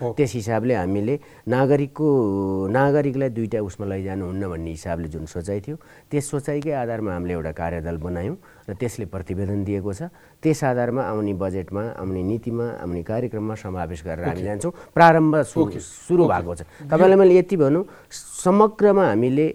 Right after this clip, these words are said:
Speaker 2: हाम्रो दिशा र यात्रा चाहिँ चुनावमा गरेका, व्यक्त गरेका, जनता सामु व्यक्त गरेका चिजहरूलाई अगाडि बढाउन नै गरेका छौँ।
Speaker 1: बिल्कुल। होइन, मेरो, हाम्रो प्रयत्न भनेको त तपाईँ as a सरकारलाई जवाबदेही बनाउन,
Speaker 2: हुँ।
Speaker 1: बेला बेलामा घचघचाइरहनलाई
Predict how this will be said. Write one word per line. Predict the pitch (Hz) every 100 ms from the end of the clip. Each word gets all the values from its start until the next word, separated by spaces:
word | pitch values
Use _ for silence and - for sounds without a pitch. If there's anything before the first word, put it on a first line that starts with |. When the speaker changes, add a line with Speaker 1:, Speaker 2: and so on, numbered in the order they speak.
| - -
Speaker 2:
हाम्रो | 117 131
दिशा | 101 147 139 180 190
र |
यात्रा | 147 127 120 120 110
चाहिँ | 120 151 - _
चुनावमा | - 131 127 120 117
गरेका, | 87 104 107 101 120 107
व्यक्त | 90 117 - 120
गरेका, | 101 98 92 113
जनता | 101 101 95
सामु | 90 92 90
व्यक्त | 85 85 85
गरेका | 82 82 82 78
चिजहरूलाई | - 160 139 113 117 139 - -
अगाडि | 117 113 107
बढाउन | 95 95 90 87
नै | 147 117
गरेका | 82 73 67
छौँ। | - -
Speaker 1:
बिल्कुल। | 185 180 - -
होइन, | 220 123
मेरो, | 180 190 - -
हाम्रो | 151 156
प्रयत्न | 165 160 156
भनेको | 120 117 131
त |
तपाईँ | 156 - 143 131 135 143 -
as | 127
a | 117
सरकारलाई | - 139 143 135 120 139 - _ 127
जवाबदेही | 139 143 123 123 117
बनाउन, | 117 127 123 120
Speaker 2:
हुँ। | 123 - - - - -
Speaker 1:
बेला | 123 143 131
बेलामा | 123 113 107
घचघचाइरहनलाई | 98 120 123 147 131 117 110 110